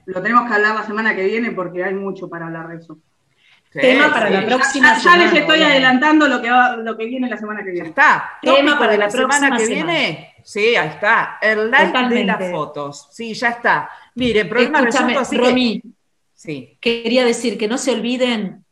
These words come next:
Speaker 3: de colaborar con Valentín Lemos, que fue nuestra ayuda en esta red solidaria de mujeres. Eh, no se olviden que los pueden seguir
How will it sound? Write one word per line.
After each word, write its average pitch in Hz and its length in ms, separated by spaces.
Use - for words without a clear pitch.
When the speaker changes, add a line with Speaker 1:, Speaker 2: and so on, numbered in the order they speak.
Speaker 3:
de 240 260
colaborar 233 920
con 233 420
Valentín 262 760
Lemos, 208 640
que 214 140
fue 214 380
nuestra 269 680
ayuda 262 520
en 214 80
esta 214 240
red 220 200
solidaria 208 480
de 170 80
mujeres. 254 540
Eh, 196 540
no 226 160
se 277 140
olviden 247 760
que 220 280
los 214 220
pueden 262 260
seguir 240 600